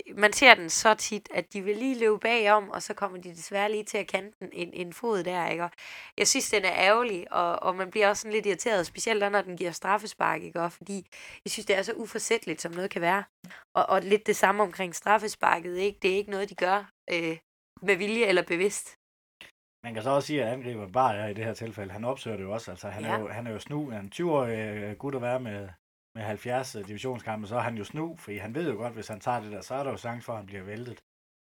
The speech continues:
Speaker 2: Og så er det jo på vippen, om det så er en oplagt mål-, målchance. Og med hans hastighed, så tror jeg, at som regel, at de vil falde ud til den, øh,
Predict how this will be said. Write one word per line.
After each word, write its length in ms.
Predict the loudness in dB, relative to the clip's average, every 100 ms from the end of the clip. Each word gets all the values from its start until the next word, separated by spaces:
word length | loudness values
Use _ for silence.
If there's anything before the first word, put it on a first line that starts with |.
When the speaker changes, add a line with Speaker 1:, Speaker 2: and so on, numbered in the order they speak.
| _
Speaker 2:
Og 180 | -10 -10 -14 -2
så 80 | 2
er 200 | 2 2
det 100 | -4
jo 80 |
på 120 | -8 -8
vippen, 280 | -8 -8
om 120 | -12 -12
det 140 | -8
så 80 | -4
er 140 | -4
en 100 | -4
oplagt 340 | -6 -6 -10 -8
mål-, 340 | -8 -10 -10
målchance. 500 | -10 -10 -10 -12 -14
Og 140 | -14
med 80 | -10
hans 120 | -6
hastighed, 400 | -6 -6 -8 -10
så 300 | -8 -10 -10 -8 -4
tror 120 | -4
jeg, 100 | -6
at 100 | -12 _ _ _ -10
som 120 | -2
regel, 200 | -2 -2
at 120 | -8
de 60 | -12
vil 100 | -8
falde 200 | -6 -4
ud 80 | -4
til 100 | -4
den, 220 | -6 -8
øh, 180 | -10